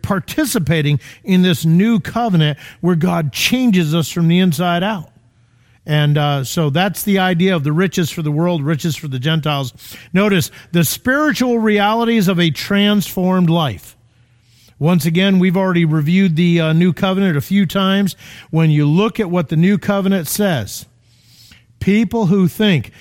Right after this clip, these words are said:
that they can ask Jesus into their heart and continue to live the same old way, they just do not understand what God said salvation is really all about. A-, and mind you, that's not just a few people. That's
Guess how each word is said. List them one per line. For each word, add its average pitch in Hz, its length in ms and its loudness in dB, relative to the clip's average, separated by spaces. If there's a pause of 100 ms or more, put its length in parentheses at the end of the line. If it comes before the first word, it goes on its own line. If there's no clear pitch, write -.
(180)
that 139 180 -2
they 180 160 2
can 160 200 -2
ask 196 440 -2
Jesus 214 460 0
into 220 240 2
their 202 220 0
heart 160 360 -2 (240)
and 165 220 2
continue 214 520 2
to 214 60 0
live 196 240 0
the 151 80 -2
same 202 380 2
old 208 240 0
way, 139 380 0 (600)
they 165 460 2
just 135 380 -2
do 170 160 2
not 165 260 2
understand 139 960 0
what 139 180 -8
God 139 360 -2
said 165 340 -4
salvation 143 640 -2
is 123 160 -2
really 120 240 -4
all 113 160 -4
about. 147 420 -6 (500)
A-, - 40 -6
and 170 320 2
mind 226 260 2
you, 139 360 0 (180)
that's 160 280 -2
not 190 180 -2
just 165 280 -2
a 151 60 -4
few 208 260 -2
people. 175 420 -2
That's 156 340 -2